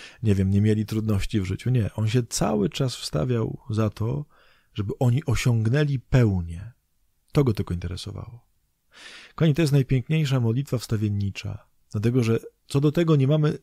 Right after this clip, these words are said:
żadnych wątpliwości, że Pan Bóg tego chce.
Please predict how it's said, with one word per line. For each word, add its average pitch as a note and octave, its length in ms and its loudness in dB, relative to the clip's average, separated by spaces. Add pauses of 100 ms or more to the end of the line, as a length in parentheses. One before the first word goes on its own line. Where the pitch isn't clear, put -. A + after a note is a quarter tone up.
żadnych D#3+ 440 0
wątpliwości, A2+ 640 0
że G#2+ 100 2
Pan C#3 260 2
Bóg G#2 180 -2
tego G2 260 -4
chce. - 380 -12